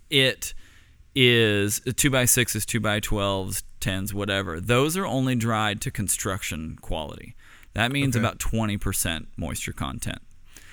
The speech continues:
Speaker 1: And you really need to be somewhere between, uh, I will say below eleven is, there's some debate, um,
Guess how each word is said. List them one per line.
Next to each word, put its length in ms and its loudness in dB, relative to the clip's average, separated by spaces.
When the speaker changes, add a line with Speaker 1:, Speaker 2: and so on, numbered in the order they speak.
Speaker 1:
And 460 4
you 220 4
really 600 4
need 280 2
to 80 0
be 180 2
somewhere 760 2
between, 800 -2
uh, 280 -8
I 240 -4
will 100 0
say 160 2
below 920 2
eleven 1040 -2
is, 460 -4
there's 460 2
some 240 6
debate, 480 0
um, 560 -4